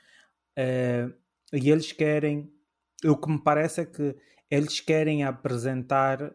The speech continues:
sempre o melhor que se pode fazer com o que se tem agora,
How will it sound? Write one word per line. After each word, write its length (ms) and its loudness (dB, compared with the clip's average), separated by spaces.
sempre 840 -2
o 100 4
melhor 540 4
que 80 -12
se 140 -8
pode 360 -2
fazer 800 -2
com 140 4
o 40 -2
que 80 -8
se 100 -6
tem 180 2
agora, 580 0